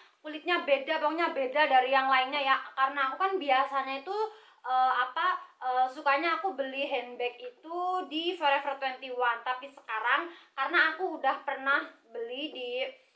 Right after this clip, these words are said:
Forever Twenty One, itu kulitnya cepet banget nih ngelupas.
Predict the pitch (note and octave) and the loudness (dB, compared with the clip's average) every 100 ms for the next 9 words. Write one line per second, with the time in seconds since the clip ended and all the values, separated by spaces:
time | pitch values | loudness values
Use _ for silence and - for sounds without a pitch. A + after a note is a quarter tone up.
0 | _ - C4+ C4+ C4+ C4 C4+ B3+ C4 C4 | _ -6 0 2 0 -2 -4 -4 -2 0
1 | C4+ C#4 G4 - F4 D#4 F4+ F#4+ F#4+ - | 0 -2 -6 -4 -6 -4 -2 -2 -4 -10
2 | - C4 B3+ C4 D4+ C#4+ C4+ B3+ G3 A3 | -2 0 2 0 -6 -8 -8 -10 -2 2
3 | D#4 | 2